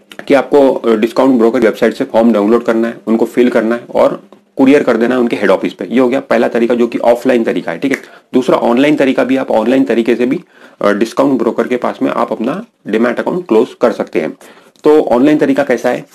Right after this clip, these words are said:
Online तरीका कुछ ऐसा है दोस्तों कि आपको form download करना है, उनकी website से form को fill करना है सबसे पहले तो, ठीक है।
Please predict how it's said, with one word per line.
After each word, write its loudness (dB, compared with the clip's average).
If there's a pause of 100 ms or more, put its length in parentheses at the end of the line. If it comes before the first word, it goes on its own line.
(280)
Online 2
तरीका 0
कुछ -6
ऐसा -2
है 0
दोस्तों -4
कि -6 (100)
आपको -2
form 2
download 2
करना 0
है, -4
उनकी -4
website 0
से -10
form 0
को 0
fill 0
करना 0
है -2
सबसे -6
पहले 0
तो, -6
ठीक -4
है। -2